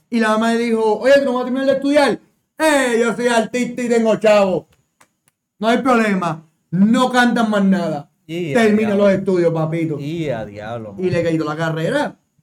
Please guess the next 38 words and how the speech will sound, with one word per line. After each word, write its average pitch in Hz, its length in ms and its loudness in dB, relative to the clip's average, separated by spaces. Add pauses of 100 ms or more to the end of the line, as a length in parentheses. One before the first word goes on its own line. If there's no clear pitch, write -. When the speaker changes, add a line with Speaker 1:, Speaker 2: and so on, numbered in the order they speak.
(380)
Speaker 1:
Hoy 190 100 4
por 202 200 0
hoy, 208 140 2
Miguelito 240 320 0
tratando 226 340 -4
de 226 80 0
volver 214 200 -4
al 220 100 -4
reggaetón 226 420 -4
después 214 260 -4
de 226 120 -4
varios 220 500 -4
años 233 540 -4
Speaker 2:
Mm. 151 400 -4
Speaker 1:
y 208 120 -2
no 202 100 0
ha 190 60 -2
sido 220 160 -2
lo 220 140 -2
mismo. 240 500 0
Es 165 140 -2
verdad 240 200 -2
que 233 80 0
está 220 160 -4
más 214 120 -4
responsable, 208 880 -2
ha 190 60 -2
aprendido 202 280 -6
unas 208 140 -6
cosas 214 380 -4
de 185 80 -4
la 185 80 -4
vida 196 180 -2
que 190 60 -4
eran 190 200 -2
nece-, - 160 -10
necesarias, 180 800 -2
Speaker 2:
Mm. 160 260 -4